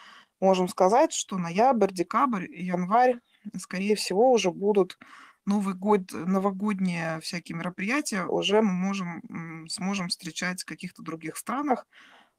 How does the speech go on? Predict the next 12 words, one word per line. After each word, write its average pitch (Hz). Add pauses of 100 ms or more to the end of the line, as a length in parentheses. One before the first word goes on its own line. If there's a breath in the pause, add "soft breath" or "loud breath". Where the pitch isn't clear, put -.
(100)
Я, 175
например, 165
хотела 160
бы 160
уже 151
в 180
Индию 247
поехать, 208 (120)
соскучилась. 185 (1160 loud breath)
Теперь, 294
а, 185
Маша, 196